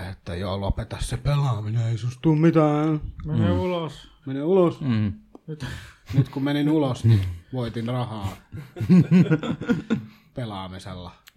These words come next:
Speaker 3: Mennäänpä tästä sitten vähän eteenpäin vielä, että tota e-sporttipuolella jatketaan. Eli tota, Pariisin olympiakomitea harkitsee e-sportin lisäämistä olympia-, la-, tai olympiaa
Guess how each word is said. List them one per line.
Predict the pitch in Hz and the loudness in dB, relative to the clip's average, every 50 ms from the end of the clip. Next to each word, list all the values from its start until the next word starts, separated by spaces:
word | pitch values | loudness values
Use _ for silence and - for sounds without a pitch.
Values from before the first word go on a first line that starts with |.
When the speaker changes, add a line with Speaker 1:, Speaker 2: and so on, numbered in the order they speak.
| - | 0
Speaker 3:
Mennäänpä | 110 113 117 123 123 117 | 2 2 4 2 2 2
tästä | - 147 139 - 131 | 2 2 2 0 -2
sitten | 123 - 117 | -4 -2 -2
vähän | 113 120 123 - | 0 2 0 2
eteenpäin | - 143 117 95 85 87 82 82 | 2 0 0 0 0 -2 -2 0
vielä, | 90 90 85 85 | 0 0 -2 -2
että | 85 - - 90 | -4 -6 -10 -8
tota | - 90 - - - | -8 -8 -8 -8 -4
e-sporttipuolella | - 110 104 - - 101 98 - - 92 - - - _ _ - 92 90 90 87 87 | -2 -2 -2 -2 -2 -4 -6 -4 -4 -6 -6 -6 -10 _ _ -2 0 0 0 0 0
jatketaan. | 92 101 104 104 - 92 82 - 82 80 82 85 | 0 0 -2 -2 -4 -6 -6 -4 -4 -4 -2 -4
Eli | 85 82 85 | -4 -6 -6
tota, | 82 87 85 - 87 85 85 - - - _ _ _ _ _ _ _ - | -6 -8 -6 -6 -6 -6 -6 -8 -12 -20 _ _ _ _ _ _ _ -2
Pariisin | 165 185 180 151 127 131 | 2 4 4 4 4 4
olympiakomitea | 127 143 143 117 104 - 110 95 - - 95 95 90 90 87 | 4 4 2 2 2 0 -2 -2 0 0 0 0 0 0 0
harkitsee | 92 117 110 120 - 92 - - - 143 | 0 0 0 0 -4 -6 -4 -2 -2 0
e-sportin | 139 127 - 101 90 - 95 92 | -2 -2 -2 -4 -4 -2 -2 -2
lisäämistä | 101 101 - 104 92 90 87 87 - - 95 92 - _ _ _ _ _ _ _ _ _ _ _ - - - - | -2 -2 -2 -2 0 0 -2 -4 -4 -6 -8 -8 -8 _ _ _ _ _ _ _ _ _ _ _ -20 -12 -4 0
olympia-, | 113 123 117 - - - 85 78 - - - - _ _ _ _ - | 2 2 2 0 -2 -2 -2 -2 -2 -4 -8 -18 _ _ _ _ -6
la-, | 87 98 98 - - - | -2 -2 -2 -2 -4 -4
tai | - 98 92 87 | -2 -2 0 0
olympiaa | 110 110 90 80 - - 85 - - | 0 0 -2 -4 -4 -6 -4 -4 -4